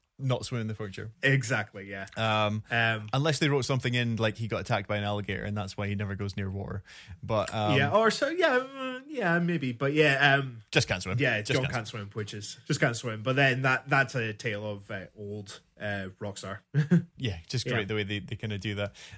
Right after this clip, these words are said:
Speaker 2: So yeah, crossing the raft over into Mexico.
Speaker 1: Yeah, totally. And, and you know what? The, we get a,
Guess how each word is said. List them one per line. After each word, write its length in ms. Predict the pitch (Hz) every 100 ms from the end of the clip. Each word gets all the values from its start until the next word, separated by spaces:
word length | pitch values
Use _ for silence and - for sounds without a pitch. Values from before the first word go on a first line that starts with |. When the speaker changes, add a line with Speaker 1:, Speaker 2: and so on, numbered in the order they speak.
| -
Speaker 2:
So 100 | 151
yeah, 160 | 131
crossing 340 | 120 175 175 156
the 60 |
raft 340 | 131 110 113 139
over 200 | 110 113
into 380 | 110 110 107 104
Mexico. 480 | 101 101 - 98 -
Speaker 1:
Yeah, 220 | 139 143
totally. 400 | - 160 147 101
And, 180 | 117 120
and 320 | 135 131 127
you 160 | 123 135
know 80 | 143
what? 240 | 143 120
The, 160 | 135 127
we 140 | 131
get 180 | 131 143
a, 200 | 135 135